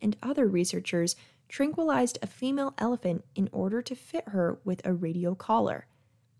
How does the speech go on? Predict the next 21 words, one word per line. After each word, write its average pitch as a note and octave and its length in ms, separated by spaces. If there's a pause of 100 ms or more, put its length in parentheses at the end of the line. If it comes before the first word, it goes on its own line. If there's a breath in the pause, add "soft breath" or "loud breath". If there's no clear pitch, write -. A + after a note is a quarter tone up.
(140)
The - 120
elephant C#4 480
was A#3 160
starting C#4+ 500
to B3 100
get A3 200
woozy G#3 600 (340 soft breath)
and G3+ 100
was G3+ 120
about G#3+ 260
to B3+ 60
fall G#3+ 320
over, A3+ 380 (120)
he G3+ 160
says. F3+ 460 (580 soft breath)
Other B3 260
elephants C4+ 520
thought - 220
she - 160
was G3 180
wounded G3 600